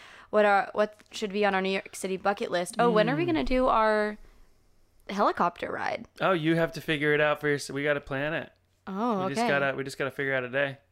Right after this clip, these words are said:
Speaker 1: We just gotta figure it out.
Speaker 2: And then we gotta book it where we can guarantee a seat for us to dangle our feet out.
Speaker 1: Oh, God, that makes my heart jump.
Speaker 2: Yeah.
Speaker 1: Um,
Speaker 2: I just worried about you getting airsick.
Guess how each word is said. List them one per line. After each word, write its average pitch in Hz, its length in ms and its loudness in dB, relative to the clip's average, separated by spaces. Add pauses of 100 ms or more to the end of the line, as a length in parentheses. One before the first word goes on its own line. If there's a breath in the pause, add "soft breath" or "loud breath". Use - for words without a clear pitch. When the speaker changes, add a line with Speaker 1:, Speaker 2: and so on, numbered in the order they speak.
(100)
Speaker 1:
We 196 60 -14
just - 140 -14
gotta 190 120 -14
figure 190 240 -8
it 190 60 -2
out. 202 300 0
Speaker 2:
And 147 100 0
then 151 100 -2
we 147 80 0
gotta 143 160 2
book 151 280 0
it 151 180 2
where 143 200 0
we 139 120 -2
can 139 420 -8
guarantee 139 500 -4
a 131 60 -6
seat 143 400 -10
for 135 120 -8
us 127 120 -10
to - 80 -14
dangle 127 320 -6
our 117 120 -6
feet 131 240 -10
out. 110 240 -10 (600)
Speaker 1:
Oh, 185 300 -6
God, 170 380 -10
that - 260 -6
makes 175 280 -10
my 175 100 -6
heart 175 380 -8
jump. - 420 -10 (460 loud breath)
Speaker 2:
Yeah. 143 320 -10 (640 soft breath)
Speaker 1:
Um, 185 720 0 (1040 loud breath)
Speaker 2:
I 233 160 2
just 285 140 -2
worried 180 160 4
about 156 160 2
you 139 80 -2
getting 127 220 -2
airsick. 131 640 -6